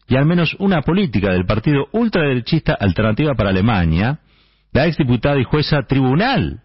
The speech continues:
jueza del Tribunal Regional de Berlín, Birgit Masak-Wingmann.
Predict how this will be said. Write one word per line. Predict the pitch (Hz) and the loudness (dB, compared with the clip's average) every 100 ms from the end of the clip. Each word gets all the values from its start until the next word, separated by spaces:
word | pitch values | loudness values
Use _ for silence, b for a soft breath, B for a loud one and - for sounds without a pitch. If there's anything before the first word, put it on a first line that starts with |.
| _ - - | _ -20 -6
jueza | - 214 - | -2 0 2
del | 127 98 | 2 2
Tribunal | 113 107 151 254 | 2 2 2 2
Regional | 185 107 151 196 | 0 -2 0 0
de | 127 | 0
Berlín, | 107 180 - 123 139 - | 0 0 2 0 0 -2
Birgit | 104 120 113 220 233 | 0 0 2 0 -2
Masak-Wingmann. | 147 107 95 175 175 - _ _ - 127 214 165 87 87 71 69 | -2 0 2 0 -2 -8 _ _ 0 2 2 2 0 0 -2 -4